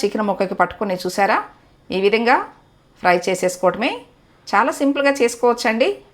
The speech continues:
మీరు కూడా తప్పకుండా నేను చూపించిన విధంగా చికెన్ పకోడీ ట్రై చేసి మీకు ఎలా వచ్చిందో నాకు కామెంట్ చేయండి. నేను చేసి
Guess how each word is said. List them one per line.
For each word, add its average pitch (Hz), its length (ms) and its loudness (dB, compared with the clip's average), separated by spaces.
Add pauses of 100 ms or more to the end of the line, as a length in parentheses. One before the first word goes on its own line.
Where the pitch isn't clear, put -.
(140)
మీరు 190 180 -2
కూడా 240 180 2
తప్పకుండా 233 460 0 (460)
నేను 233 180 2
చూపించిన 262 400 -4
విధంగా 226 300 2 (380)
చికెన్ 220 280 -2
పకోడీ 190 360 0
ట్రై 175 140 2 (120)
చేసి 190 260 -4 (600)
మీకు 277 240 -2
ఎలా 240 180 2
వచ్చిందో 220 360 -2 (400)
నాకు 160 200 -6
కామెంట్ 175 360 0
చేయండి. 175 300 0 (500)
నేను 196 220 -4
చేసి 233 180 2